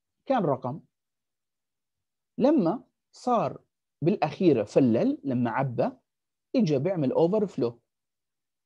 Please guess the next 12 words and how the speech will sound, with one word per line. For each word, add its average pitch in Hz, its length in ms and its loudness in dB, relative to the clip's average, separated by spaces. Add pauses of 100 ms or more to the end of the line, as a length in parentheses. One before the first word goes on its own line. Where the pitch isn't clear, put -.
(800)
هسا - 260 -4
السؤال 226 420 0
تاعي، 123 380 0 (440)
تقدروا 208 380 2
تعرفوا 185 560 -4
عدد 160 360 -2
الكلوك - 540 -2 (240)
اللي 143 280 0
إجته 151 420 -2 (200)
لحتى - 380 -6
عمل 143 260 -2
overflow؟ 135 580 -2